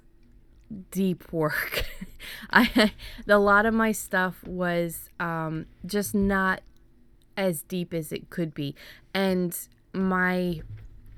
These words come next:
thing in my head was always that it was mostly because of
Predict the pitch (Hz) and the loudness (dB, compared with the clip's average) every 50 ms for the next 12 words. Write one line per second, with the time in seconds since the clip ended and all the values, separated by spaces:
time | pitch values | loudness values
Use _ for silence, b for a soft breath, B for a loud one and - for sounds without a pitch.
0 | - - - _ - - - - - - 254 302 349 330 285 262 220 196 180 - | -20 -20 -20 _ -20 -20 -16 -6 0 2 2 2 4 2 4 4 2 2 0 -2
1 | 208 233 214 196 180 170 180 180 175 175 175 170 - - 170 - - 180 180 175 | -4 -4 -2 0 -2 -2 -2 -2 0 0 -2 -2 -4 -4 -6 -6 -4 -4 -4 -4
2 | 180 175 185 180 190 226 262 262 - - 247 233 220 202 196 202 185 - - 190 | -4 -4 -2 -2 -2 -2 -2 -4 -4 -4 -4 -2 -2 -4 -6 -10 -8 -4 -4 -4
3 | 185 175 180 170 165 | -2 -2 -6 -10 -10